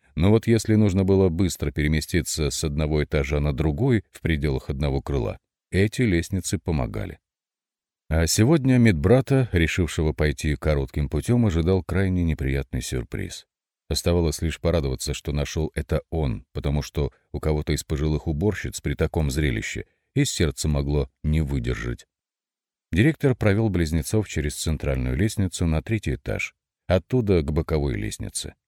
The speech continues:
Спускаться по ней они не стали, но могли разглядеть, что творится на площадке между этажами. Первым, что бросалось в глаза, был красный цвет.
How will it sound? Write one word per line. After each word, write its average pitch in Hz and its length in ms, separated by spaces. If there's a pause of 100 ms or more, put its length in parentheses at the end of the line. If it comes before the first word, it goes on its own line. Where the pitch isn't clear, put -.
(300)
Спускаться - 540
по 92 100
ней 87 200
они 85 200
не 85 60
стали, 80 440 (280)
но 87 140
могли 82 380
разглядеть, 71 500
что - 220
творится 73 420
на 69 80
площадке 76 500
между 65 360
этажами. 53 480 (680)
Первым, 87 400
что 80 220
бросалось 76 480
в 67 80
глаза, 78 480 (140)
был 73 260
красный 69 400
цвет. - 340